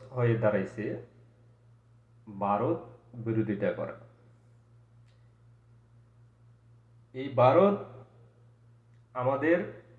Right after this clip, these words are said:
কল্যাণ চায় না। এরা নিজেদের কিছু, কিছু না, সর্বাত্মক এদের স্বার্থের জন্য বাংলাদেশকে ব্যবহার করতে চায়। ওই ব্যবহার করতে চাইতে গিয়ে এরা এত বড় বড় অন্যায় কাজে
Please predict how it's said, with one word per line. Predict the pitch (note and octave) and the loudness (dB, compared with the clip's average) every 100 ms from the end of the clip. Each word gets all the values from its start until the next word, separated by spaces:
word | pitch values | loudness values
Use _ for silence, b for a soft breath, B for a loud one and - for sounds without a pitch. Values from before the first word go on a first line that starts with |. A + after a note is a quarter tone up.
| - | -4
কল্যাণ | C3 C#3 D3+ F#3+ - | -2 0 0 -2 -8
চায় | - F2 - | -6 -4 -6
না। | - - - - _ - _ - _ _ - _ _ _ _ - | -12 -20 -20 -20 _ -20 _ -20 _ _ -20 _ _ _ _ -6
এরা | B2 C3+ | -2 0
নিজেদের | C3+ C#3+ D#3 D3 D3+ D3 | 0 2 2 2 0 -2
কিছু, | D#3+ - D#3 F3 - - | -8 -4 -2 -2 -4 -4
কিছু | G#3+ A3+ | 0 4
না, | F#3 G#2+ - - - - - - - - _ - | 6 6 4 2 -6 -14 -20 -20 -20 -20 _ -2
সর্বাত্মক | C#3+ C#3+ F#3+ F#3+ - G3+ - - - - | 2 6 6 4 4 2 2 -10 -18 -8
এদের | C#3 D#3 E3+ F3 - - | 0 6 6 6 -2 -12
স্বার্থের | - B2 A#2+ - G3 | -4 2 2 4 4
জন্য | F#3 B2+ G#2 A#2+ G3+ - | 6 4 2 0 -4 -6
বাংলাদেশকে | A#2+ A2 A#2 A2+ A2 - | 0 2 2 2 0 -4
ব্যবহার | D3+ A2+ G2 F#2+ | -2 0 0 0
করতে | - A2 B2 A#2+ | -2 -8 -6 -6
চায়। | D#3+ F#3+ - - _ - _ _ _ _ _ _ _ _ _ _ _ _ | -6 -8 -14 -20 _ -20 _ _ _ _ _ _ _ _ _ _ _ _
ওই | D#3 D#3 | -6 -2
ব্যবহার | B2+ D3+ D#3+ D#3+ | 2 6 8 8
করতে | D#3+ E3+ E3+ F3 - - | 6 4 4 -2 -2 -2
চাইতে | D#3+ D3 E3 | 0 2 4
গিয়ে | E3+ F3 | 6 6
এরা | A#2 G#2+ G#2 - - - - - - | 6 6 4 2 -6 -18 -20 -20 -14
এত | - - | -8 -2
বড় | G3 C#3+ E3 | 2 6 6
বড় | F3 F3 | 8 8
অন্যায় | C#3+ D#3+ F3 F#3 F3+ | 8 8 6 6 4
কাজে | E3 C#3 D3 | 2 4 2